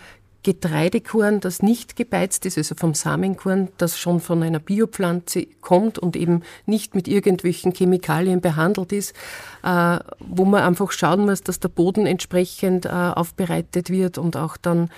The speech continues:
der, äh, die, die Pflanzenproduktion entsprechend begleitet wird, über das Futter, über das Tier,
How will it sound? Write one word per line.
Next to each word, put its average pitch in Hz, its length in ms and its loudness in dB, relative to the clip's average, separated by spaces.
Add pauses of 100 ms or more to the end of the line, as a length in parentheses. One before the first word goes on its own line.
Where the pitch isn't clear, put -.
(560)
der, 160 640 2
äh, - 40 -20
die, 165 360 2
die 160 140 -8
Pflanzenproduktion 175 1120 0
entsprechend 165 580 -2
begleitet 160 600 -4
wird, 196 220 0 (340)
über 220 320 6
das 190 240 0
Futter, 202 640 2 (480)
über 202 360 2
das 180 480 0
Tier, 208 560 2